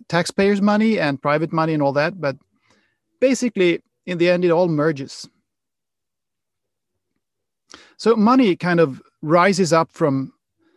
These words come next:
uh, production like a fermenting dough. That's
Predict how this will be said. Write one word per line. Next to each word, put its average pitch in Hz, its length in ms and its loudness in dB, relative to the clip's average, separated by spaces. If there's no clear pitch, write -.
uh, 143 400 -6
production 147 460 -4
like 139 180 -2
a 147 40 -6
fermenting 156 640 0
dough. 131 360 2
That's - 340 -4